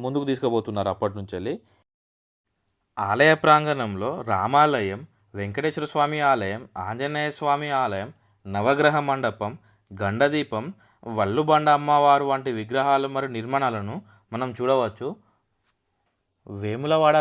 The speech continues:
రాజరాజేశ్వర స్వామి దేవస్థానంలో ఎలా అయితే పూజలు చేస్తారో సేమ్ ఇక్కడ కూడా అలానే పూజలు చేస్తారండి. కోడె మొక్కలు జల్లియడం, అన్న పూజ, కుంకుమ పూజ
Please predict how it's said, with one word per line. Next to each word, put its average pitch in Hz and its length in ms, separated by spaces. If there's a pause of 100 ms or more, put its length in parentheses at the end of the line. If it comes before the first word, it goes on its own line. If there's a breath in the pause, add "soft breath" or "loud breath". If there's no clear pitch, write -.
రాజరాజేశ్వర 139 720
స్వామి 139 340
దేవస్థానంలో 139 800
ఎలా 110 260
అయితే 139 160
పూజలు 123 400
చేస్తారో 117 400
సేమ్ 135 320
ఇక్కడ 139 240
కూడా 147 160
అలానే 123 240
పూజలు 123 320
చేస్తారండి. 101 640 (440 soft breath)
కోడె 123 220
మొక్కలు 131 360
జల్లియడం, 107 580 (120)
అన్న 107 240
పూజ, 117 380 (300)
కుంకుమ 120 340
పూజ 120 220